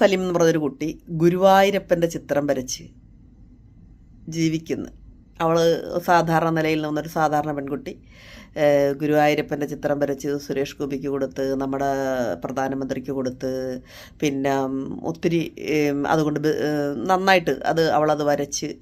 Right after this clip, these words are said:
കൊടുത്ത് പൈസ ഉണ്ടാക്കി ഒരുവിധം അവൾ രക്ഷപ്പെട്ട് വരികയായിരുന്നു. ഉം. അപ്പം അവരുടെ മതത്തിൽ, ഏം, ഈശ്വരാരാധനയിൽ അവർക്ക് ഒരിക്കലും വിഗ്രഹാരാധന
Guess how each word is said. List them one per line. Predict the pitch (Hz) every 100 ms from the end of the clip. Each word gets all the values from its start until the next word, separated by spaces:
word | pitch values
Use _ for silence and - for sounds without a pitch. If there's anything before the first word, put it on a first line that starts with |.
| -
കൊടുത്ത് | 143 139 - 143 139 -
പൈസ | 147 139 - 127
ഉണ്ടാക്കി | 123 127 127 139 131 - - - 175
ഒരുവിധം | 170 170 156 151 147 147 101
അവൾ | 143 147 143 135 147
രക്ഷപ്പെട്ട് | 143 - 151 147 135
വരികയായിരുന്നു. | 123 120 117 - - - - - - - - - - -
ഉം. | 254 - _ - - - - - -
അപ്പം | 214 240 254 247 226
അവരുടെ | 233 254 262
മതത്തിൽ, | 254 247 233 214 208
ഏം, | 208 202 196 190 185 202 208
ഈശ്വരാരാധനയിൽ | 208 247 240 226 220 208 202 208 - - 170 175 190 190 196 - 170
അവർക്ക് | 180 180 190
ഒരിക്കലും | 180 170 196 185 - 170 190
വിഗ്രഹാരാധന | 180 208 208 196 170 156 151